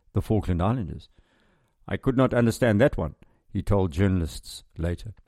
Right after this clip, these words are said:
He sailed on the twenty-second of April, as the fight for South Georgia began in earnest, as you heard last episode. At about the same time, the S A S and S B S and Royal Marines were retaking that icy island eight hundred miles away from the Falklands.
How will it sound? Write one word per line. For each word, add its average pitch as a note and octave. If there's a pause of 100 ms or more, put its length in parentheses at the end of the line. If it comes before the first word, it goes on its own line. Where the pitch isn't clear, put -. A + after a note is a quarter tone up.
(400)
He C3
sailed E3
on C#3+
the G#2+
twenty-second A2
of E2+
April, G#2+
as A2+
the A#2
fight A#2+
for A2
South G#2+
Georgia F2+
began F#2+
in F2+
earnest, G#2+
as F2+
you F2
heard F#2
last F2
episode. - (640)
At A#2+
about C3
the A#2+
same F3+
time, G#2 (400)
the G#2+
S A#2+
A A2
S A2+
and G2+
S B2+
B F2
S F#2+ (180)
and A#2
Royal A#2+
Marines G#2
were F#2
retaking F#2+
that E2+
icy F#2+
island F#2 (100)
eight G#2+
hundred F#2
miles F#2
away E2+
from F#2+
the D#2+
Falklands. G#2+